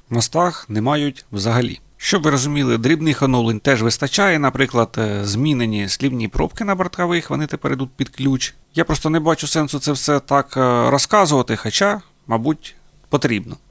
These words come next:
Капот на цьому тракторі піднімається досить високо, доступ до двигуна чудовий. По двигуну це у нас К М чотириста дев'яносто, чотирьохциліндровий, атмосферний дизельний двигун,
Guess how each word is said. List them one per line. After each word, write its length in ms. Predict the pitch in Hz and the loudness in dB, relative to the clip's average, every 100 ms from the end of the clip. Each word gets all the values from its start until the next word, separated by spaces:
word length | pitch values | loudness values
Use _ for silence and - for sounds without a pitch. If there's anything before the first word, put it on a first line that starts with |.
| _ | _
Капот 420 | - 185 - 165 123 | 0 0 0 -2 -2
на 80 | |
цьому 200 | 117 120 | -4 -4
тракторі 360 | 117 120 - 104 | -2 -2 -2 -8
піднімається 480 | 107 143 147 107 - | -6 -2 0 0 -2
досить 320 | 147 110 95 | -4 -4 -2
високо, 720 | 127 170 185 - 170 160 151 | 0 0 -2 -2 0 2 0
доступ 420 | 117 160 131 120 | 0 0 0 -2
до 80 | 113 | -2
двигуна 520 | 110 110 117 113 92 | 0 2 4 4 0
чудовий. 880 | - - - 175 127 127 135 139 135 - | -2 -2 0 2 2 4 4 2 -2 -4
По 120 | - | 0
двигуну 420 | 139 151 156 147 120 | 2 4 4 4 2
це 220 | - 123 | 2 2
у 80 | 110 | 2
нас 360 | 101 - - - | -2 -4 -8 -4
К 120 | - | 0
М 300 | 151 139 107 | 4 4 2
чотириста 460 | - - 123 107 101 | -4 0 0 0 -4
дев'яносто, 520 | 98 110 190 202 - | -4 -2 -2 -2 -4
чотирьохциліндровий, 1080 | - - 120 98 - 104 107 151 165 156 127 | -8 -2 -2 -2 -4 -2 0 2 0 -2 -4
атмосферний 600 | 110 104 127 117 104 101 | -6 -4 0 2 2 -2
дизельний 540 | 98 120 104 101 92 90 | 0 2 2 -2 -2 -6
двигун, 500 | 101 95 139 190 | -6 -4 -2 -2